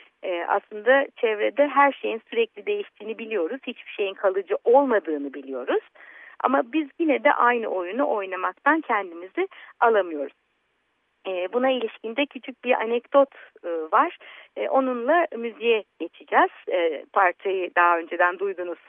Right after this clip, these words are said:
e, teknik sıkıntı yüzünden ama, e, yeniden baştan alacağız o parçayı. E, bir Zen rahibine gelen öğrencisinin öyküsünü anlatıyorlar. E, "Ben," diyor, "çok öfkeliyim.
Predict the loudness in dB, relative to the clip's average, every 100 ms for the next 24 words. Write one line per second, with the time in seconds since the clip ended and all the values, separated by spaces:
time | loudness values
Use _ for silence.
0 | -18 -16 -10 -8 -8 -10 -14 -14 -10 -12
1 | -8 -10 -8 -6 -2 0 0 -2 -2 -20
2 | -8 -6 -6 -6 -2 -2 0 -2 -2 -4
3 | -2 -4 -2 -4 -4 -8 -6 -6 -8 -10
4 | -8 -8 -10 -20 -20 -20 -20 -8 -4 -2
5 | -2 -6 -6 -2 -2 4 4 6 4 4
6 | 2 -4 -4 -4 -2 0 0 2 2 2
7 | 2 -2 -4 -12 _ -4 -4 -4 -6 -6
8 | -16 -16 -12 -8 -6 -6 -10 -10 -6 0
9 | 2 0 -4 -20 -20 -20 -12 -4 -2 -2
10 | -6 _ 4 6 4 0 -2 -2 _ _
11 | -4 -2 6 6 6 0 -4 -2 -6